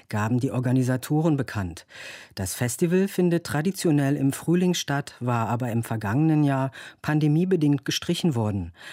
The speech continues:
Als neuer Festivaltermin wird nun der achtundzwanzigste April bis achte Mai zweitausendzweiundzwanzig angepeilt.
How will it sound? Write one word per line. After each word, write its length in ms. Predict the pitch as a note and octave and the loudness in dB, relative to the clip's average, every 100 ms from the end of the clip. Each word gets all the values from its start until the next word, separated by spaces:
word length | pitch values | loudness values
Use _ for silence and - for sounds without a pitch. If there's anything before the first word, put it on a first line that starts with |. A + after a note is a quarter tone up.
| - - | -18 -10
Als 260 | - G2+ - | -6 -4 -2
neuer 320 | G#2+ C#3 E3+ | 0 2 0
Festivaltermin 920 | - F3 - E3+ E3 F3 E3 E3+ F#3 | 0 -2 0 0 2 2 4 4 4
wird 200 | F3 F3+ | 2 2
nun 240 | D#3 D3+ C#3+ | 4 4 2
der 160 | A#2 | 0
achtundzwanzigste 840 | A#2+ - C3+ - B2+ A#2+ B2 - - | -2 -2 -4 -2 -4 -4 -6 -6 -6
April 520 | G2 - B2+ C3 F3 | -6 -6 -2 2 2
bis 240 | E3 - | 0 -2
achte 320 | A2+ A#2+ - | -4 -6 -2
Mai 340 | B2 A2 G#2+ C3 | 0 0 0 -2
zweitausendzweiundzwanzig 1500 | - B2 A#2 - B2 A#2+ B2+ A2 G#2+ C3 - - C3+ D3 - | -4 -4 -2 -2 -4 -2 -4 -2 -2 -2 -2 -2 -2 -2 -4
angepeilt. 720 | G#2+ A2 G2 - F2 D#2 - | -4 -4 -4 -6 -8 -10 -18